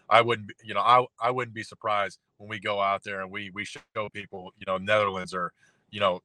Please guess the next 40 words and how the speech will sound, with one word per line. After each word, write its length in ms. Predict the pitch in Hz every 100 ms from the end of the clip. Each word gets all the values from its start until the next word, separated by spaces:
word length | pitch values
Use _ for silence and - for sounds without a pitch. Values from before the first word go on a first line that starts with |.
| -
top 260 | 123 110
two 220 | - - -
country 400 | 117 104 98 92
in 80 |
baseball. 400 | 87 92 - 92
I 80 | 87
mean, 180 | 87 90
I, 60 | 90
I 300 | 98 104 98 98
really 280 | 120 117
firmly 340 | 107 110 104 95
believe 260 | 98 95
this 140 | 87 92
team 240 | - 101
is 100 | 90
gonna 160 | 98 92
make 180 | 92 -
a 40 |
splash 500 | - 95 95 95 - _ _ -
and 100 | 107
make 160 | 101 90
a 60 |
huge 200 | 101 107
impact 420 | 98 92 98 87
in 60 | 95
this 140 | 92
tournament, 400 | - 98 90 90
and 80 | 87
I'm 220 | 98 107
excited 360 | 98 - 95 90
to 40 | 87
be 140 | 87
a 60 | 82 _
part 180 | 95 90
of 80 | 80
it 80 | 82 -
and 80 |
be 80 | 92
able 180 | 95 92
to 80 | 85